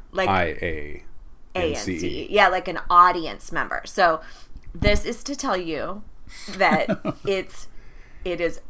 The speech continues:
Speaker 2: podience, like an audience member
Speaker 1: Yes.
Speaker 2: who listens to the pod.
Speaker 1: That's it. It's a combination of pod and audience.
Speaker 2: Yes. That, I, that
Speaker 1: Audience.
Speaker 2: would have been such an easier thing to say.
Speaker 1: Yeah.
Speaker 2: Thank you, Mister Smith. That's
Speaker 1: You're
Speaker 2: why
Speaker 1: wel-,
Speaker 2: you're here.
Speaker 1: you're welcome.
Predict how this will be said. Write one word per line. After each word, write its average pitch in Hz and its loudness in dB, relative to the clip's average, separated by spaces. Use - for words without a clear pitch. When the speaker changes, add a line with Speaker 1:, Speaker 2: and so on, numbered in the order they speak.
Speaker 2:
podience, 185 0
like 180 -6
an 175 -6
audience 175 0
member 220 -2
Speaker 1:
Yes. - -6
Speaker 2:
who 185 -4
listens 165 -6
to 156 -10
the 151 -8
pod. - -8
Speaker 1:
That's 95 2
it. - -6
It's 95 -6
a 92 -2
combination 92 2
of 76 -6
pod 117 0
and 85 -4
audience. - -4
Speaker 2:
Yes. - 0
That, 220 6
I, 214 8
that 226 4
Speaker 1:
Audience. 233 10
Speaker 2:
would 254 8
have 220 0
been 180 0
such 196 -2
an 185 -4
easier 175 -2
thing 160 -4
to - -6
say. - -6
Speaker 1:
Yeah. - -6
Speaker 2:
Thank 214 4
you, 190 2
Mister 175 -4
Smith. 175 -6
That's 175 -2
Speaker 1:
You're 196 6
Speaker 2:
why 170 6
Speaker 1:
wel-, 180 2
Speaker 2:
you're 180 0
here. 165 -2
Speaker 1:
you're 98 2
welcome. 85 0